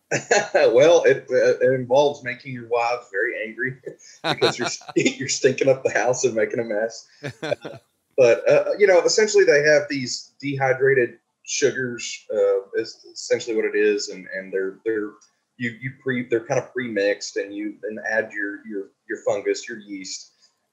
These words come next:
Speaker 1: And, uh, and then you sit and you, you let it bubble away in a corner, and, and then you kind of bottle it up, 'cause try to clean bottles out. And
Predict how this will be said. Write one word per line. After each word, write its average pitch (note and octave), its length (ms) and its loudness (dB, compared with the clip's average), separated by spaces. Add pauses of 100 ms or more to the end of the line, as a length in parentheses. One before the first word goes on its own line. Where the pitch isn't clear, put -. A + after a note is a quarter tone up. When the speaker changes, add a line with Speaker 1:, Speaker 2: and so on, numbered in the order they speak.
Speaker 1:
And, G2 400 -2
uh, F#2 400 2
and G2 140 -12
then G#2 160 -6
you G2+ 100 -14
sit A#2 240 -2
and G2 120 -18
you, G2+ 140 -12 (140)
you G#2 200 -20
let A2 140 2
it - 120 -2 (680)
bubble B2+ 360 2
away A#2+ 260 6
in A#2 60 -2
a A2+ 80 -8
corner, G#2+ 480 -2
and, F#2 160 -10 (140)
and G2 180 -6
then G2+ 160 -2
you G#2 200 -10
kind A2 120 -6
of G#2+ 100 -12
bottle G#2+ 420 0
it G#2+ 160 4
up, - 140 -2
'cause - 360 -10
try A#2+ 160 -2
to G2+ 60 -6
clean A#2 220 -6
bottles G#2 420 0
out. G#2 360 -2
And F2+ 140 -20